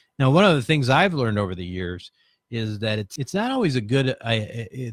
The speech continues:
thing to be the smartest guy in the room. You want to surround yourself with people who are smarter than you in different areas and with different tasks. Tyler is a technical analyst, um, and he can identify good times to buy better than me for sure. So, uh,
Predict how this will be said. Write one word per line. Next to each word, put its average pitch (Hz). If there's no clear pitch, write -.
thing 151
to 101
be 110
the 101
smartest 117
guy 107
in 117
the 107
room. 104
You 107
want 117
to 120
surround 113
yourself 107
with 90
people 113
who 107
are 98
smarter 117
than 113
you 113
in 107
different 104
areas 110
and 104
with 95
different 101
tasks. 113
Tyler 139
is 117
a 117
technical 117
analyst, 110
um, 104
and 110
he 120
can 127
identify 104
good 104
times 101
to 95
buy 104
better 107
than 98
me 107
for -
sure. 107
So, 107
uh, 98